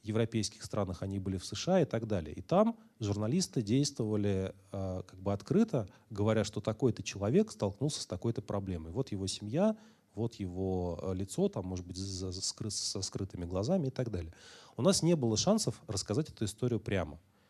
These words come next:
И поэтому у нас случилась истерика. Вот. Ну, там ещё есть претензии конкретно к этому материалу, как это было сделано.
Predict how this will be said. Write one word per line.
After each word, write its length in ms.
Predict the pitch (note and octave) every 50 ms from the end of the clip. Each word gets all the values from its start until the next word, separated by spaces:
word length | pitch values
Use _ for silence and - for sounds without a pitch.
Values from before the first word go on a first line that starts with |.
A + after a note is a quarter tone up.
| _ _
И 60 | -
поэтому 460 | - - A#2+ F#3 G#3+ - G3+ E3 B2+ G#2
у 40 |
нас 180 | G2 G#2 C#3+ C#3+
случилась 480 | - - A#2 - - A2+ A#2+ G#2 - -
истерика. 460 | - - - F#2+ E2+ E2 D2+ - - _ _ _ _ _ _ _ -
Вот. 180 | F#2 F2+ D#2+
Ну, 160 | - D3+ D#3+ D3
там 200 | - C#3 C3+ C3+
ещё 180 | A#2+ - B2+
есть 160 | A#2+ G#2+ -
претензии 380 | - A#2 - C3 A#2+ G#2+ F#2 F#2
конкретно 420 | - G#2 G2 F2 - G#2 - F#2+
к 40 | -
этому 220 | G#2 - - G2 G2+
материалу, 460 | G#2 G#2 - - - A3 B3+ A#3 E3+
как 160 | - - -
это 160 | G#2 - G2
было 200 | F2+ F#2 F#2+ F#2+
сделано. 460 | F#2 F2+ F#2+ G2+ F#2 D#2 D2+ D#2+ D#2+